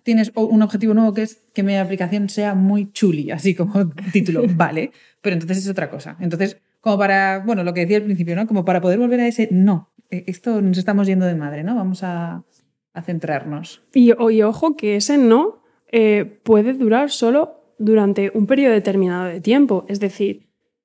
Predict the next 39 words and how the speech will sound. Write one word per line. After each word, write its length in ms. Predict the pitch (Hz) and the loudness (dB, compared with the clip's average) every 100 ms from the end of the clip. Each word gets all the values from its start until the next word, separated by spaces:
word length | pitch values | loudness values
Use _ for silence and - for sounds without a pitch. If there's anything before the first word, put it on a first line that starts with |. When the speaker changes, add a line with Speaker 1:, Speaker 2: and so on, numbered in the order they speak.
| _ 208 | _ -14
Speaker 2:
en 100 | 208 | -12
las 20 | |
startups 520 | 208 247 247 285 - | -8 -6 -4 -6 0
todo 220 | 262 262 | 2 4
es 60 | 233 | 4
muy 140 | 220 | 4
volátil. 540 | 208 185 190 - - _ _ _ _ _ _ - | 4 2 -4 -12 -12 _ _ _ _ _ _ -20
Es 180 | 190 - | -14 -6
muy 200 | 220 233 | -2 -2
volátil. 540 | 196 180 180 196 202 - _ - | -2 -6 -10 -14 -16 -20 _ -10
Sí, 240 | 247 233 | -4 -4
empiezas 380 | 196 202 208 208 | -4 -6 -10 -10
el 120 | 196 | -6
año, 520 | 214 254 262 269 269 | -6 -4 -6 -6 -4
mm, 720 | 247 208 202 196 190 185 - - - | -4 -2 -2 -4 -6 -8 -10 -16 -8
con 180 | 202 185 | -6 -2
suerte 640 | 220 214 214 220 214 208 | -2 -2 -2 -2 0 0
igual, 420 | 208 214 208 208 | 0 0 0 0
pues 220 | 202 202 214 | -4 -4 -4
esa 160 | - | -6
startup 380 | 202 214 208 208 | -4 -4 -2 -2
define 320 | 208 208 214 | -2 0 2
unos 200 | 208 202 | 2 2
objetivos 540 | 208 - 202 208 214 208 | -2 -6 -4 -2 -2 -2
an-, 160 | 220 214 | -2 0
incluso 360 | 226 202 196 196 | 0 0 0 2
anuales, 600 | 190 196 269 285 285 285 - - _ | 2 4 2 2 -2 -6 -16 -20 _
pero 200 | 214 208 | -6 -2
luego 260 | 208 202 202 | -2 -2 -4
funcionas 460 | 220 214 202 196 | -4 -4 -4 -6
por 140 | 196 202 | -8 -6
trimestres, 680 | 208 247 262 262 269 269 | -2 0 -2 -2 -2 -2
temas 360 | - 196 190 185 | -4 -4 -4 -4
de 120 | 196 | -4
O 80 | 190 | -4
K 340 | 185 220 262 | -4 -2 -2
Rs, 300 | 254 254 254 | -2 -4 -4
etcétera, 340 | 208 196 196 190 | -6 -8 -6 -6
etcétera. 380 | - 254 311 | -8 -8 -8